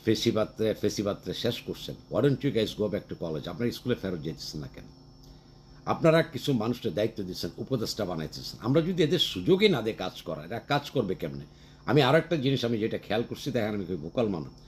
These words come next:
আমি দেখছি আমাদের উপদেষ্টা ছাত্রদের কথায় চলে। আপনি ইন্ডিপেন্ডেন্টলি কিছু করতেছেন না কেন? আজকে যে দেশে যেটা হইতেছে, জ্বালা পোড়া, আমি কারো বাড়ি জ্বালা পোড়া পছন্দ করি না আমরা।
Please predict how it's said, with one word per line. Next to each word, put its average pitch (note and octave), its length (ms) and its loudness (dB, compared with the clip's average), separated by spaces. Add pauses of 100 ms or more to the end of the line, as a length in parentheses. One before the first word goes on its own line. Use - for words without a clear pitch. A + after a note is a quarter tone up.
(200)
আমি A#2+ 160 4
দেখছি C#3+ 300 4
আমাদের C3 260 4
উপদেষ্টা C#3+ 640 2
ছাত্রদের G2 440 -6
কথায় E2+ 340 -8
চলে। C#2+ 160 -8 (800)
আপনি A#2+ 300 4
ইন্ডিপেন্ডেন্টলি F#3 800 6
কিছু C#3 200 -4
করতেছেন G#2+ 460 -6
না E2+ 100 -4
কেন? D#2+ 180 -12 (1040)
আজকে - 280 4
যে C3+ 120 6
দেশে C3+ 340 4
যেটা C3+ 280 2
হইতেছে, A#2+ 420 -2 (340)
জ্বালা C3 340 6
পোড়া, A#2+ 260 2
আমি A#2 220 2
কারো D#3+ 280 6
বাড়ি B2+ 280 4
জ্বালা G#2 280 0
পোড়া F2+ 300 -4 (760)
পছন্দ G2+ 360 0
করি E2+ 160 -2
না D#2 100 -6
আমরা। D2+ 200 -12